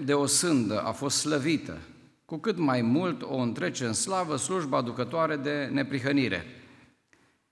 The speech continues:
Și în privința aceasta, ce a fost slăvit, nici n-a fost slăvit, din pricina slavei care o întrecea cu mult.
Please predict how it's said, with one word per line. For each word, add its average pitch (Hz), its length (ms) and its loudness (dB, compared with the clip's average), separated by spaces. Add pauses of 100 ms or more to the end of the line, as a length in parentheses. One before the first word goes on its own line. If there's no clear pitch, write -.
Și - 120 -6
în 180 80 0
privința 139 420 2
aceasta, 131 420 2
ce 123 140 -2
a 143 100 6
fost 139 280 -2
slăvit, 120 360 0
nici 120 260 2
n-a 113 140 0
fost 117 260 -4
slăvit, 101 480 -4 (560)
din 175 240 0
pricina 147 380 0
slavei 127 400 -2
care 120 240 0
o 113 60 0
întrecea 110 600 -2
cu - 320 -10
mult. 104 380 -4